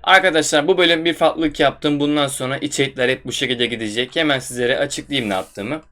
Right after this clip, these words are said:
Dostlar şimdi bir hedef belirledim kendime. Elli won, elli wonluk item ve hatta farm, ticaret. Bir elli wonluk kazanç yaptığımız zaman, yani kendimize elli wonluk bir yatırım yaptığımız an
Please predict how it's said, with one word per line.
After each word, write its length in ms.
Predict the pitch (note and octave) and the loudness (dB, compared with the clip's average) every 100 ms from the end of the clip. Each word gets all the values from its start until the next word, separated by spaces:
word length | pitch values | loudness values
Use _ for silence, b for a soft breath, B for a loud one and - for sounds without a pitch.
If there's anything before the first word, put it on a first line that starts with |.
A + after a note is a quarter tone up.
| - | 4
Dostlar 300 | F#3+ F#3+ D3+ | 4 6 2
şimdi 340 | - F#3+ G3 | 4 -2 2
bir 100 | F#3+ | 4
hedef 300 | F3+ G3 F#3+ | 4 4 2
belirledim 360 | E3+ C#3 A#2+ A#2 | 2 2 2 -2
kendime. 480 | D#3+ D3 C3 B2 C3+ - | 0 0 0 -4 -4 2
Elli 280 | F3+ F#3+ | 2 4
won, 240 | F3+ C3 C3+ - - | 2 2 -2 -10 -4
elli 220 | F#3 G3+ | 2 2
wonluk 500 | G3 F3+ D#3 D#3 D#3 | 2 2 2 0 -2
item 380 | E3 D3+ C#3+ B2 - | -6 -4 -4 -4 -8
ve 180 | - D3+ | -2 2
hatta 360 | D3 C#3+ C#3+ C3+ | 2 2 -2 -2
farm, 360 | - D3 A#2 G#2+ - | 2 2 2 -2 -4
ticaret. 720 | D3+ C#3 C#3 B2 F#2+ - - _ | 0 2 4 4 0 -6 -18 _
Bir 140 | G#3+ G#3+ | -8 -2
elli 240 | G3+ A3+ A#3+ | 2 2 2
wonluk 440 | A3 F#3 E3 D#3 | 2 2 0 -6
kazanç 460 | - G3+ F#3 E3 - | 0 2 2 -2 -2
yaptığımız 480 | G3+ - D3+ A2+ G#2+ | -2 -2 -6 -4 -2
zaman, 220 | C#3 A2+ | -2 -2
yani 220 | A#2+ C3 | -4 -6
kendimize 500 | F3 F3+ E3+ B2+ B2+ | -4 -2 -2 -4 -6
elli 300 | - D#3+ F3+ | -2 -2 0
wonluk 460 | F3 C3+ G#2+ G2+ D#3 | -2 -2 -4 -4 2
bir 80 | |
yatırım 360 | D#3 D3+ D#3 C#3+ | 2 2 -2 -2
yaptığımız 500 | E3 D#3 B2 G#2+ B2+ | -4 -4 -8 -6 -4
an 160 | D#3 | -4